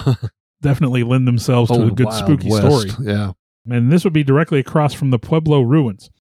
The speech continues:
Speaker 2: Now, since his death, visitors to the area claim to have seen his ghost walking the trails in the region,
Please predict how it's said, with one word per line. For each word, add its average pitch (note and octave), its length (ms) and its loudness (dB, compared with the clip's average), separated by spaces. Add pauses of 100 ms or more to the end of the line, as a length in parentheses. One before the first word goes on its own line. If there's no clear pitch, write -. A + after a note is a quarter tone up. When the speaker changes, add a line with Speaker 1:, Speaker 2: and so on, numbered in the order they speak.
(280)
Speaker 2:
Now, D3+ 120 0
since C4+ 280 0
his D#3 160 2
death, C3+ 220 0
visitors F3 420 2
to - 80 -6
the C#3 120 2
area C3+ 180 4
claim E3 260 0
to D3+ 60 4
have B2+ 80 2
seen F#3 200 0
his D3 160 2
ghost C#3 260 0
walking E3 380 2
the C#3+ 60 4
trails E3 320 2
in C3+ 60 4
the B2 80 4
region, A2+ 420 2